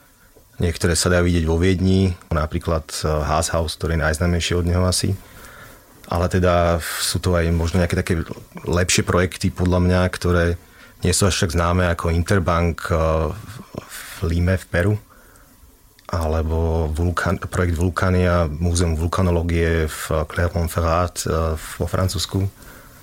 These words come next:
a ktoré sa robili presne v tom čase, keď som tam ja bol. Čiže bol som ako keby súčasťou toho procesu. Videl som, ako sa stavajú domy v zahraničí, čo bolo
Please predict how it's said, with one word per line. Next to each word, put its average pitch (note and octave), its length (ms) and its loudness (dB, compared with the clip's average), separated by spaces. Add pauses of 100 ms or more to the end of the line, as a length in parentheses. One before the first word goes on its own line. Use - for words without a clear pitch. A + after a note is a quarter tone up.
(880)
a D#2 300 -2
ktoré F2 240 0
sa E2+ 160 2
robili F2+ 160 2
presne F2+ 240 0
v F#2+ 160 0
tom - 20 -6
čase, E2 220 0
keď E2 160 -6
som F#2 160 0
tam E2 160 0
ja D#2+ 160 0
bol. D#2+ 320 0 (160)
Čiže D#2+ 480 -4 (160)
bol D2+ 80 -4
som D#2+ 240 0 (160)
ako - 160 -6
keby D#2+ 240 -4
súčasťou - 720 -4
toho F2+ 160 -4
procesu. E2 400 -4
Videl E2+ 240 0
som, F2+ 240 -2
ako - 160 -6
sa - 80 -8
stavajú E2+ 480 -2 (400)
domy F2 400 -2 (680)
v - 80 -14
zahraničí, F#2 600 0
čo F2+ 160 -6
bolo E2+ 320 -4